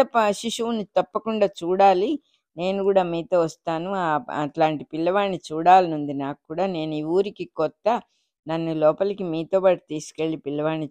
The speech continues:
చూపిస్తారా, నేను ఒక్కసారి వాడిని ఎత్తుకోవాలనుంది" అని అడిగింది. మృణాళినంది, "ఏమనుకోవాకు, ఒక మాట అంటాను. నీ వాలకం చూస్తే బిడ్డలు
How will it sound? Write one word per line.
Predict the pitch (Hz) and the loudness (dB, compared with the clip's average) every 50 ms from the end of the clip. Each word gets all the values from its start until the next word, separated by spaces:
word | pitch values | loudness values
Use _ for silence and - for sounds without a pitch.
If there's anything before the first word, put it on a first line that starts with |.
| - 147 | -8 -10
చూపిస్తారా, | 143 127 147 143 - _ _ 151 139 139 139 151 160 | -8 -8 -8 -10 -12 _ _ -2 -2 0 0 0 0
నేను | 160 151 139 135 135 | 0 -2 -4 -4 -4
ఒక్కసారి | 139 - _ - - - 139 139 151 170 | -6 -8 _ -18 -4 0 0 2 2 0
వాడిని | 175 165 151 143 143 | -2 -4 -4 -4 -4
ఎత్తుకోవాలనుంది" | 135 120 - _ 160 156 175 175 175 175 165 151 147 143 135 135 135 131 131 127 151 165 - - _ - | -6 -6 -8 _ 0 4 6 6 6 6 6 4 2 0 -2 -2 -4 -4 -4 -2 -2 -2 -4 -4 _ -6
అని | 151 175 196 | -6 -2 -2
అడిగింది. | 185 151 131 - 113 113 107 - - - _ _ _ _ _ _ _ _ _ _ _ _ _ - | -2 -2 -2 -4 -4 -6 -8 -10 -12 -16 _ _ _ _ _ _ _ _ _ _ _ _ _ -4
మృణాళినంది, | 165 185 190 202 214 220 233 240 247 240 240 226 220 214 208 202 202 202 254 | -2 -2 0 2 4 4 4 4 4 4 2 2 2 0 0 0 -2 -4 -4
"ఏమనుకోవాకు, | 233 202 208 214 226 247 254 240 220 220 220 - 254 233 185 165 156 - 165 | -2 0 0 0 0 2 2 2 0 0 4 4 8 8 8 8 8 4 -2
ఒక | - - 170 | -4 -4 -4
మాట | 170 175 180 190 202 202 214 | -4 -2 -2 -2 -2 -2 -2
అంటాను. | 190 185 175 180 185 190 185 | -4 -4 -4 -4 -4 -4 -4
నీ | 175 175 175 | -4 -2 0
వాలకం | 175 175 185 202 220 220 - 240 226 220 | 2 4 4 2 2 0 -2 -4 -4 0
చూస్తే | 196 208 196 - _ 208 | 0 -2 -2 0 _ -6
బిడ్డలు | 190 175 190 185 180 214 220 220 214 214 208 208 | -2 -2 -4 -4 0 0 2 4 4 4 4 2